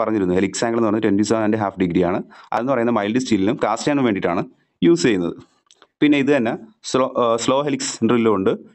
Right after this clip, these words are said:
ക്വിക്ക് ഹെലിക്സ് ഡ്രില്ലും ഉണ്ട്. അപ്പോൾ ഇത് ഏത് മെറ്റീരിയലാണ് യൂസ് ചെയ്യുന്നത് നോ-, നോട്ട് ചെയ്ത് വെച്ചേക്കണം. Materials like brass, gunmetal, phosphor, bronze and plastics. അപ്പോൾ ബ്രാസ്, ഗൺമെറ്റൽ, ഫോസ്ഫർ, ബ്രോൺസ്, പ്ലാസ്റ്റിക്സ്, ഇതിനൊക്കെയാണ്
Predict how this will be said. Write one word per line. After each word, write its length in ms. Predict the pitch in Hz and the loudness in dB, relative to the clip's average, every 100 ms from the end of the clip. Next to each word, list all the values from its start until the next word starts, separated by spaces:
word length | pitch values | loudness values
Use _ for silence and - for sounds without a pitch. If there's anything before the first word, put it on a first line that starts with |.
| - | -4
ക്വിക്ക് 180 | 131 131 | -2 0
ഹെലിക്സ് 220 | 131 131 117 | -2 0 2
ഡ്രില്ലും 220 | 104 101 | 4 2
ഉണ്ട്. 100 | 82 - - _ - | 0 -6 -18 _ -4
അപ്പോൾ 140 | 156 | 0
ഇത് 60 | 160 | 2
ഏത് 80 | 160 170 | 4 2
മെറ്റീരിയലാണ് 540 | 151 170 175 165 135 131 131 - _ _ _ _ - | 2 2 4 2 2 -4 -6 -16 _ _ _ _ 4
യൂസ് 180 | 135 139 | 4 4
ചെയ്യുന്നത് 260 | 139 120 110 | 4 4 4
നോ-, 140 | 104 - | 2 2
നോട്ട് 160 | 104 98 | 0 2
ചെയ്ത് 100 | 110 | 2
വെച്ചേക്കണം. 300 | 98 101 104 113 | 2 2 2 0
Materials 280 | 110 147 - 131 | 2 2 2 0
like 140 | 110 107 | 2 0
brass, 240 | 95 107 135 - | 0 0 -2 -2
gunmetal, 420 | 98 101 113 113 185 _ _ _ - _ | 0 2 0 -2 -4 _ _ _ -20 _
phosphor, 300 | 104 110 139 123 | -2 0 0 0
bronze 200 | 117 107 101 | -2 -2 -4
and 100 | 117 | -2
plastics. 360 | 147 143 101 - - _ _ _ _ _ | -2 -2 -6 -6 -18 _ _ _ _ _
അപ്പോൾ 160 | 113 101 | -4 0
ബ്രാസ്, 460 | 98 95 117 - 98 - _ _ _ 92 | 0 0 0 0 -2 -4 _ _ _ -2
ഗൺമെറ്റൽ, 460 | 95 95 110 101 85 98 - _ _ _ - | 0 0 -2 0 -2 -2 -4 _ _ _ -4
ഫോസ്ഫർ, 300 | 110 - 123 | -2 -2 0
ബ്രോൺസ്, 340 | 107 90 87 131 - - | 0 0 0 -4 -2 -4
പ്ലാസ്റ്റിക്സ്, 560 | 104 113 - 104 - - - _ - | -2 -2 -2 -2 -2 -4 -10 _ 0
ഇതിനൊക്കെയാണ് 400 | 131 147 113 | 0 0 -2